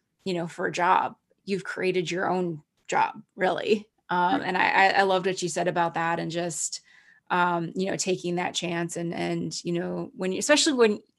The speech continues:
Speaker 1: you're there for the work, like I am too, like, I'm not, I'm not here to, to party and go, <laughs> you know, you know, sit in the limos and all that. Like, I,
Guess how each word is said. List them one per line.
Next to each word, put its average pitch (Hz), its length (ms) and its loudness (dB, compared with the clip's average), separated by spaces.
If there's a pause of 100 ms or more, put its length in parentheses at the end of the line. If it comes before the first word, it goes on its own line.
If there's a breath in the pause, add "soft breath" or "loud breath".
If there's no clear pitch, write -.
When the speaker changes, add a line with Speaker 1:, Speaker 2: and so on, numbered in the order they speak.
Speaker 1:
you're 190 180 2
there 190 200 6
for 180 120 -6
the 180 100 -2
work, 180 280 2
like 180 160 0
I 185 140 6
am 185 180 0
too, 196 180 2
like, - 220 -4
I'm 202 120 0
not, - 220 2 (760 soft breath)
I'm 269 120 6
not 302 140 8
here 269 120 8
to, 240 180 4 (140)
to 247 80 4
party 196 420 6
and 202 120 -2
go, 190 340 2
<laughs> - 20 -6
you 294 120 4
know, 277 400 4 (640 loud breath)
you 214 100 6
know, 190 280 0 (140)
sit - 260 4
in - 40 -2
the 214 80 4
limos 208 480 6
and 202 100 2
all 190 140 8
that. 196 260 8
Like, 190 360 2
I, 196 500 6